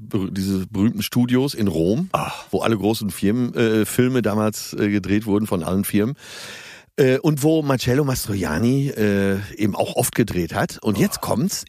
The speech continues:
Speaker 1: ich hatte durch Zufall, das stimmt wirklich, ich schwöre, dass es stimmt, ich hatte durch Zufall die ehemalige Garderobe von Marcello Mastroianni.
Speaker 2: Nein!
Speaker 1: Ja.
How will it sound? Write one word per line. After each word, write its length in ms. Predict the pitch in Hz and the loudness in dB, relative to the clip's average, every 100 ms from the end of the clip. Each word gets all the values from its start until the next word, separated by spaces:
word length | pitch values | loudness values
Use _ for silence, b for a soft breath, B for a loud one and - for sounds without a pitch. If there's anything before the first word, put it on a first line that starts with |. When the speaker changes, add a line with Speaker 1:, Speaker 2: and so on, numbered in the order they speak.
| _ | _
Speaker 1:
ich 260 | 240 - - | -2 -2 -4
hatte 540 | - - - 95 135 - | -6 -4 0 0 0 -2
durch 200 | 120 110 | -2 -2
Zufall, 420 | - 220 - 80 | 2 0 2 0
das 100 | 127 | 0
stimmt 180 | - 277 | 0 0
wirklich, 160 | 240 202 | 2 2
ich 80 | 214 | 2
schwöre, 260 | 170 196 | 2 2
dass 120 | 170 | 0
es 100 | 156 | -2
stimmt, 280 | - 135 175 B B B B | -2 -2 -4 B B B B
ich 140 | - | 0
hatte 260 | 165 196 170 | 2 2 2
durch 180 | 131 - | 2 0
Zufall 540 | - 254 - 107 139 | 0 0 2 2 2
die 300 | 143 123 131 | 0 -2 0
ehemalige 600 | 156 190 175 156 156 139 117 | 2 2 2 2 2 2 2
Garderobe 560 | 120 110 143 202 151 | 2 0 0 2 0
von 220 | - 87 | -2 -6
Marcello 420 | 76 73 - 71 65 | -6 -6 -4 -4 -6
Mastroianni. 640 | - - - - - 107 | -10 -12 -10 -10 -6 0
Speaker 2:
Nein! 420 | 156 220 233 170 | 4 4 6 4
Speaker 1:
Ja. 240 | 104 95 | 4 2